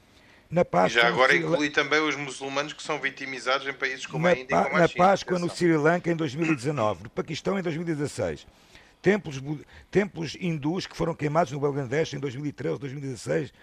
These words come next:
Speaker 1: por aí acima. Ou seja, esta enxurrada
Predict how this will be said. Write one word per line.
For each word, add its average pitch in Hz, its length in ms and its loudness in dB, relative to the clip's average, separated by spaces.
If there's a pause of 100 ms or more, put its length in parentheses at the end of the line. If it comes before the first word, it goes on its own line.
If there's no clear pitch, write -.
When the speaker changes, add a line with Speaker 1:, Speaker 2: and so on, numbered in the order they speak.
(180)
Speaker 1:
por 185 120 -2
aí 180 140 4
acima. 95 420 -8 (340)
Ou - 120 -6
seja, 73 360 -4 (600)
esta 202 260 2
enxurrada 113 760 0